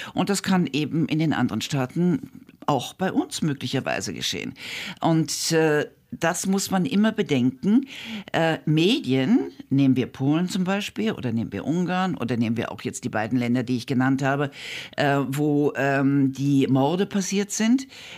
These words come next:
äh, abgesehen davon, dass Menschenwürde und Menschenleben nicht mehr den Wert hat, wie es früher gehabt hat, offenbar, sonst würde nicht einfach so wild herumgemordet. Nämlich in unserer Gegend, nicht irgendwo am anderen Ende der Welt,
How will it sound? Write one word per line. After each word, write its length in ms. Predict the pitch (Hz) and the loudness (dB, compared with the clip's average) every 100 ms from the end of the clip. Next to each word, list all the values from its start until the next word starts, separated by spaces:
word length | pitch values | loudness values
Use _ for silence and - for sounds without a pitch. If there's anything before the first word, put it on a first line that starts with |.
| - | -6
äh, 60 | - | 0
abgesehen 800 | 160 156 - 147 156 127 139 143 | 2 2 0 -4 -2 0 2 2
davon, 320 | 127 120 147 | 2 0 -2
dass 260 | 135 - - | -2 -4 0
Menschenwürde 1600 | 135 135 - 151 151 147 139 - 120 117 135 147 156 175 190 | 2 2 0 0 2 2 0 -4 -6 -2 0 0 0 0 -2
und 200 | - 135 | 0 0
Menschenleben 720 | 127 131 131 135 117 139 151 151 | 2 0 0 -2 -2 -2 -2 -2
nicht 240 | 123 - | -4 -2
mehr 120 | 135 | 0
den 200 | 127 120 | 2 0
Wert 220 | 120 131 | 0 -2
hat, 100 | 131 - | -6 -6
wie 80 | 120 | -8
es 100 | - | -6
früher 260 | 135 139 | -2 -2
gehabt 340 | 151 160 180 190 | -2 -4 -6 -6
hat, 200 | 196 - - - | -6 -8 -14 -4
offenbar, 640 | 160 - 135 - 107 185 - - - | -2 0 -2 0 -2 -2 -8 -16 -6
sonst 240 | - 143 | 0 0
würde 220 | 120 143 131 | 2 2 2
nicht 240 | 123 107 | 0 -2
einfach 220 | 131 127 | -2 -2
so 200 | 120 123 | -2 0
wild 220 | 120 135 | 0 0
herumgemordet. 800 | 135 120 123 131 135 127 165 190 - - - _ _ _ _ | 0 2 2 4 2 2 -2 -4 -10 -18 -20 _ _ _ _
Nämlich 260 | 156 151 104 | 2 4 4
in 120 | 147 | 2
unserer 320 | 147 - 139 | 2 0 -2
Gegend, 520 | 127 175 165 92 101 | 0 0 0 -4 -2
nicht 300 | 131 165 - | 0 0 -2
irgendwo 420 | 131 170 175 120 131 | 0 2 2 2 0
am 160 | 117 | 2
anderen 380 | 107 156 165 147 | 0 0 0 0
Ende 240 | 135 139 | 2 2
der 180 | 123 127 | 2 0
Welt, 320 | 131 156 160 | 2 0 0